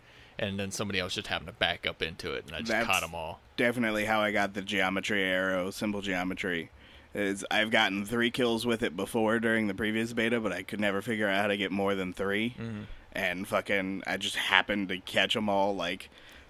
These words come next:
Speaker 2: trying to get away from something, and they were all bunched up, and I shot it, and it was like, "They're all dead, yes!"
Speaker 1: Yeah.
Speaker 2: <laughs>
Speaker 1: Yeah, I think I killed three of 'em in the one map where it's got the, uh, the one checkpoint where it's got, like, the,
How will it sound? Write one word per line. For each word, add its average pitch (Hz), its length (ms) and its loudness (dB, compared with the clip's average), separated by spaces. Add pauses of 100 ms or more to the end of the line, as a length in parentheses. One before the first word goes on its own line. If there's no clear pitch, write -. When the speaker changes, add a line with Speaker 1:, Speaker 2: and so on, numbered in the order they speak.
(140)
Speaker 2:
trying 104 420 8
to 107 60 0
get 107 120 2
away 101 260 4
from 101 240 -2
something, 98 420 2
and 95 80 0
they 104 80 2
were 101 120 0
all 95 220 0
bunched 110 400 0
up, 101 180 2
and 110 120 0
I 107 60 2
shot 110 280 6
it, 117 120 2
and 123 60 -2
it 123 60 0
was 120 100 -4
like, 117 280 2
"They're 165 140 10
all 214 120 10
dead, 139 220 8
yes!" 262 160 12
Speaker 1:
Yeah. 117 200 8 (300)
Speaker 2:
<laughs> - 260 -8
Speaker 1:
Yeah, 113 200 4
I 123 40 4
think 139 200 2
I 120 80 4
killed 110 380 2 (480)
three 117 260 6
of 110 140 6
'em 104 180 -4
in 104 80 -4
the 101 80 -2
one 104 200 2
map 101 300 0
where 104 120 2
it's 98 100 -6
got 92 260 0
the, 101 160 -2
uh, 92 220 -2
the 101 80 -10
one 104 180 -4
checkpoint 107 580 -2
where 90 300 -2 (520)
it's 95 280 -4
got, 101 200 -2
like, 92 220 -6
the, 85 360 -4